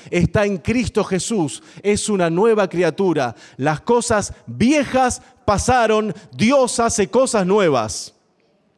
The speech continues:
Esa es la necesidad más grande que tiene el ser humano. Entonces Jesús primero se centró en una necesidad mayor. Por eso el título del sermón es ese,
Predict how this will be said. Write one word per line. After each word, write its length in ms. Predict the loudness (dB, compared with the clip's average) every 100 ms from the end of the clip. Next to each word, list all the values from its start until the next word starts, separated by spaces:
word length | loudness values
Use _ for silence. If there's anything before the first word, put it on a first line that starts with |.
| _ _ _ _ _ _ _ _ _
Esa 280 | 0 2 2
es 40 | 2
la 80 |
necesidad 560 | 2 0 -2 0 2 2
más 180 | 2 2
grande 680 | 2 2 2 0 0 -2 -10 _ _ _ _ _ _ _
que 140 | -4
tiene 220 | 0 0 2
el 60 |
ser 160 | 2 2
humano. 500 | 2 0 -2 -6 -12 -18 _ _ _
Entonces 340 | -4 -2 0 0
Jesús 300 | 0 0 0
primero 380 | 2 2 0
se 160 | 0 -2
centró 340 | -2 -2 0
en 100 | 0
una 180 | 0 0
necesidad 520 | 0 -2 -2 0 0
mayor. 500 | 0 0 0 0 -6 -14 _ _ _
Por 160 | -2 0
eso 140 | 0
el 100 | 0
título 340 | -2 0 2
del 120 | 0 0
sermón 260 | 0 0
es 120 | 0
ese, 360 | -4 -4 -8